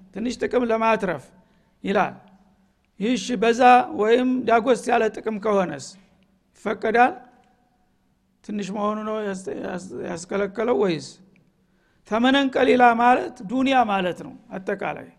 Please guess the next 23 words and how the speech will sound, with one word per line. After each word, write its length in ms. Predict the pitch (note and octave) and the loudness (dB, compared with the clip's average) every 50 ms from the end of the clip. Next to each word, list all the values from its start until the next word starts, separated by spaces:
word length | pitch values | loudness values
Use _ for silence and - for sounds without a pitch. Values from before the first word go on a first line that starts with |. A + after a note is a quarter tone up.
| _ _ _ _ _ _ _ _ _ _ _ _ _ _ _ _ _ _ - | _ _ _ _ _ _ _ _ _ _ _ _ _ _ _ _ _ _ -8
የዱንያ 340 | F#3 F#3 G#3 A3 B3 B3+ B3 A#3+ | -6 -4 -4 -2 2 4 4 4
ንብረት 340 | A#3 A#3 G#3+ C4+ B3+ B3 - | 2 2 2 2 2 2 2
በሙሉ 420 | G3 A3+ B3 C4 C#4+ D4 D4 D4 C4 B3 | 0 0 0 2 2 0 0 0 0 -2
እንኳን 300 | A#3 F#3+ A#3+ A#3+ A#3 A3+ | 0 4 4 6 6 6
ቢያገኝ 380 | G#3 A#3+ A#3+ A#3 G#3 B3 B3 A#3 | 6 6 4 6 4 2 0 0
በዚህ 360 | A#3 G#3 A3+ A3+ G#3 G#3+ A3+ A3 | 0 0 0 0 0 -2 -4 -4
ነገር 360 | A3+ A#3 A#3+ A#3+ B3 C4+ E4 G4+ - - - - _ _ _ _ _ _ _ _ _ _ | -4 -2 2 4 4 4 4 0 -6 -10 -18 -20 _ _ _ _ _ _ _ _ _ _
በዲን 340 | - F#3+ G3 G3 A#3+ A#3 A#3+ B3+ - - A3 A3 G#3+ G#3+ G#3 G3+ G3+ G#3 | -2 0 0 0 0 0 -2 -2 -2 0 0 2 4 4 4 4 2 0
እያሟከከ 760 | - - G3 A3 G#3+ G#3 G#3+ G#3+ G#3+ G#3 G#3 - A#3 G#3+ F#3+ B3+ C#4 D4+ D4+ G4+ - - - - _ _ _ _ _ _ | -2 -2 -2 0 0 0 -2 -2 -2 -4 -2 0 -2 0 2 4 4 4 4 2 -2 -10 -20 -20 _ _ _ _ _ _
የዱንያ 380 | F3+ F3+ G3+ A3+ A#3+ A#3+ B3 B3 A#3+ A#3 | -2 -2 -2 0 0 0 2 4 4 2
ጥቅም 360 | A#3 A#3+ - - - C#4+ C#4+ C#4 | 2 -2 -6 -2 -2 -2 -2 0
የፈለገውን 720 | C4 A3+ F#3+ B3+ C4+ C4 B3+ B3+ B3+ B3+ B3+ B3+ B3 B3 | -2 -4 -2 -2 -2 -2 0 0 0 2 2 2 2 2
ያህል 240 | A#3 A3 A#3 A3+ A#3 | 0 0 0 0 0
ዓለምን 340 | A#3 A#3 A#3+ A#3+ A#3+ A#3+ A3+ | 0 2 0 0 0 -2 -2
ዳር 160 | G#3 A#3 A3+ A3 | 0 0 0 0
እስተ 160 | G#3 - A#3 A#3+ | 0 -4 -4 -4
ዳር 200 | B3 A#3+ A3 A3 | 0 0 0 0
እንኳን 360 | A3 G3+ - A3+ A3+ A3 G3 F#3+ - | -2 -4 0 0 2 2 2 -2 -4
የግል 360 | - F#3+ G#3 G#3 F#3+ B3 A#3+ A#3+ B3 | 0 0 0 0 0 -2 -2 -2 -4
ጥሪቱ 300 | B3 C4 B3 A#3+ F#3 G#3+ A3 | -4 -4 -4 -4 -4 -4 0
ቢያደርግ 520 | A3+ A3+ A3+ A#3 A3+ C4 D4 D4 - B3+ - - - _ _ _ _ _ - - _ | 2 4 4 4 6 6 6 6 4 0 -6 -14 -20 _ _ _ _ _ -20 -12 _
ትንሽ 280 | A#3+ B3+ B3+ C4+ F#3 B3 | -4 -4 -4 -2 0 2
ዋጋ 220 | A#3 A3+ A3+ G3 | 2 2 4 4